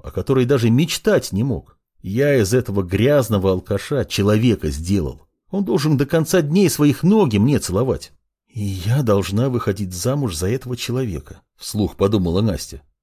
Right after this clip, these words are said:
«А ты не станешь ревновать?» «Конечно, стану», солгал я. «Ну что поделать? Придется немного потерпеть. Зато потом мы с тобой такую свадьбу закатим.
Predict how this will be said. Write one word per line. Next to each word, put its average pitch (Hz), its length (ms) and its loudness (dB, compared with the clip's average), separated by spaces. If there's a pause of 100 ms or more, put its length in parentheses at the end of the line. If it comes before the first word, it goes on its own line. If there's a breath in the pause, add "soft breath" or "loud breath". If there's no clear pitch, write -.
(140)
«А 107 260 -6
ты 110 480 -6
не 104 180 -4
станешь 156 440 -6
ревновать?» 87 600 -6 (340)
«Конечно, 80 440 -6
стану», 78 500 -6 (140)
солгал 85 400 -2
я. 78 260 -10 (280)
«Ну 87 120 -10
что - 200 -6
поделать? 95 500 -4 (260)
Придется 185 440 0
немного 139 340 4
потерпеть. - 640 -6 (280)
Зато 107 460 -4
потом 113 500 -6 (120)
мы 113 200 -2
с - 100 -4
тобой 139 320 2
такую 175 680 2
свадьбу 139 600 -2
закатим. - 580 -10